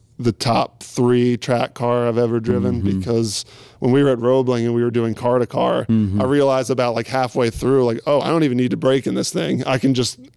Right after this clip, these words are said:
Speaker 1: I
Speaker 2: Just
Speaker 1: can go
Speaker 2: power through the
Speaker 1: probably, like,
Speaker 2: corner.
Speaker 1: six tenths normally where I tap a brake and I, there's so much front end grip."
Speaker 2: Yeah.
Speaker 1: Anyway,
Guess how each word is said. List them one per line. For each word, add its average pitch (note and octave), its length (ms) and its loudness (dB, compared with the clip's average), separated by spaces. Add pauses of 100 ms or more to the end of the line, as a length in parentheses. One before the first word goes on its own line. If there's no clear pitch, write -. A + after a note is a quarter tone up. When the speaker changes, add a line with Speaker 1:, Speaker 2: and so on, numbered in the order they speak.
(100)
Speaker 1:
I C#3+ 120 -2
Speaker 2:
Just G2+ 80 -2
Speaker 1:
can - 80 0
go B2+ 80 0
Speaker 2:
power C3 280 2
through C#3 120 2
the - 20 0
Speaker 1:
probably, A#2+ 140 0
like, B2+ 140 0
Speaker 2:
corner. A#2+ 140 0
Speaker 1:
six A2+ 280 -2
tenths - 800 -4
normally C3 300 2
where B2+ 120 2
I B2 100 2
tap A#2+ 300 0
a C3 40 -4
brake A#2+ 360 0
and A#2+ 100 -2
I, A#2 80 0
there's B2 340 -2
so C3 180 0
much A#2+ 180 -2
front A#2 240 -2
end G#2 140 -2
grip." B2+ 240 -2
Speaker 2:
Yeah. F#2 140 -2 (300)
Speaker 1:
Anyway, C#3+ 640 2